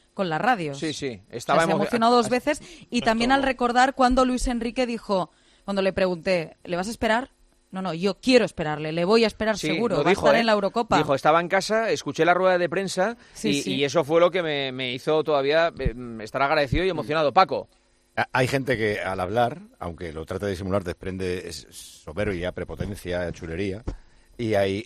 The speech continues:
Speaker 4: gente como Busquets, que si alguien no le conoce, es, eh, un tío súper humilde. Yo, eh, os voy a contar una que me, no me gusta contar cosas personales, pero yo le conocí en el Mundial de Sudáfrica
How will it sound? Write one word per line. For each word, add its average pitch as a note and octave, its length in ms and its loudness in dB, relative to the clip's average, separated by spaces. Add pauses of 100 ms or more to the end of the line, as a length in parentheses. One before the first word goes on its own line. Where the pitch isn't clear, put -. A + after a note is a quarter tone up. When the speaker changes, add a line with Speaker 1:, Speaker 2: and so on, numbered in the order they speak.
(160)
Speaker 4:
gente G#2+ 380 -8
como G2 260 -6
Busquets, A#2+ 520 -8
que E2+ 240 -12
si D#2+ 320 -12
alguien F2+ 260 -8
no F#2 80 -6
le F#2+ 100 -6
conoce, G2 400 -10
es, - 360 -12
eh, G2 320 -8
un F#2+ 140 -18
tío A2+ 200 -10
súper G2+ 300 -8
humilde. G#2+ 360 -12 (560)
Yo, A2+ 160 -6 (100)
eh, - 260 -20 (380)
os F#2 80 -8
voy F#2 120 -4
a G#2+ 40 0
contar A2+ 220 -2
una B2+ 160 -2
que G2 100 -6
me, E2+ 360 -14
no F#2+ 140 -10
me G2 80 -4
gusta F#2 280 -4
contar F2+ 220 -4
cosas E2 180 -8
personales, G2 280 -6
pero F2 140 -10
yo G#2+ 80 0
le A#2+ 80 -2
conocí C3+ 300 -4
en C3+ 60 -6
el - 20 -10
Mundial A2 240 -4
de B2 80 -4
Sudáfrica C3+ 500 -6